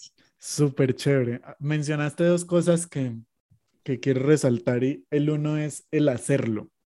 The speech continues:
¿no? Seguramente tú también llegaste en un punto en el que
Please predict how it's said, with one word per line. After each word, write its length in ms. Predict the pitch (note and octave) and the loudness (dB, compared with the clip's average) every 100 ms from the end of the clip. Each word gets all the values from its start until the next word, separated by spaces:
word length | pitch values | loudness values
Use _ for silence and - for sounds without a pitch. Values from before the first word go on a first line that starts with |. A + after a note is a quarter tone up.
| _ | _
¿no? 380 | B2+ B2+ C#3 E3+ _ - - - _ | -4 -2 -4 -8 _ -20 -20 -20 _
Seguramente 500 | - D#3 E3 F3 E3+ | 4 6 6 4 4
tú 100 | F3 | 4
también 300 | F3 E3+ F3 | 4 6 6
llegaste 340 | F3 E3+ F3 F3 | 6 4 4 4
en 100 | E3+ | 2
un 140 | F3 | 2
punto 260 | E3+ E3+ F3 | 2 0 2
en 80 | E3+ | 2
el 180 | F3 E3+ | 0 0
que 360 | C#3 A#2+ A#2+ | -2 -4 -6